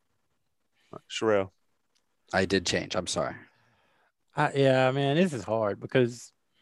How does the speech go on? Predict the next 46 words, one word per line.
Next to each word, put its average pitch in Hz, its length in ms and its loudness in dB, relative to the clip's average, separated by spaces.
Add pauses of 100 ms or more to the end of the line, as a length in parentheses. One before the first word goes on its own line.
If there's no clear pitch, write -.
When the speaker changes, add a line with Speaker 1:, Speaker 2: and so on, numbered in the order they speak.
(320)
Speaker 3:
we're, 147 180 2
we're 143 160 2
operating 135 500 6
with 127 160 0
not 123 160 2
enough 123 260 0
information. 117 600 -2
So, 113 380 0 (580)
uh, 131 200 0
you're 127 160 2
asking 139 220 6
me 131 80 6
for 123 160 -2
inputs. 123 500 0
I 120 40 -4
don't, 123 140 -6
I 123 100 -10
don't 123 100 -8
have, 120 160 -4 (280)
you 139 120 -8
know, 117 240 -6
I 131 60 -6
don't, 123 120 -4
I 135 40 -4
don't 131 80 -2
Speaker 1:
It's 120 100 -2
Speaker 3:
have 131 160 4
Speaker 1:
why 190 120 2
it's, - 280 -4
it's 143 220 -2
why 190 220 4
it's 160 200 0
people 185 240 0
like 165 260 4
me 185 200 2
predict 151 480 -2
twelve 156 420 -2
and 147 100 -4
oh 139 460 0 (360)
Speaker 3:
<laughs> - 380 -20
Speaker 1:
when 127 140 -2
it's 143 180 -2
really 147 300 6
four 151 420 4
and 131 180 -4
four. 151 440 0